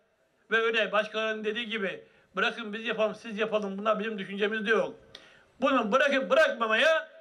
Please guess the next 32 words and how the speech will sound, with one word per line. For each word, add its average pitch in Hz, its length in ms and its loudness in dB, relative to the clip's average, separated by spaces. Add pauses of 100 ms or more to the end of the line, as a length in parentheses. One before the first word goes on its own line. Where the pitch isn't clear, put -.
(120)
ancak 285 400 0
halkımız 285 440 0
karar 220 280 0
verir. 131 240 -12 (540)
Halkımız 285 480 0
karar 202 300 0
verir. 135 200 -10 (1800)
Otuz 262 260 4
Mart 233 240 2
iki 254 160 -4
bin 254 40 2
on 254 200 0
dokuzda 220 320 -2
kısmetse 240 640 -2 (280)
projelerimizi 196 640 0
halkımıza 202 480 0
anlatacağız. 220 520 0 (440)
O 208 100 0
zaman 214 280 2
tamam 220 360 0
veya 185 260 4
devam 214 280 2
demeye 196 280 -2
yine 208 340 -6 (180)
halkımız 190 380 -2
karar 180 260 2
verecektir. 170 520 -4 (320)
Ben 254 200 2
bu 233 60 -6
yatırımın, 247 580 0 (560)
bakın 214 280 -2
demin 233 280 -6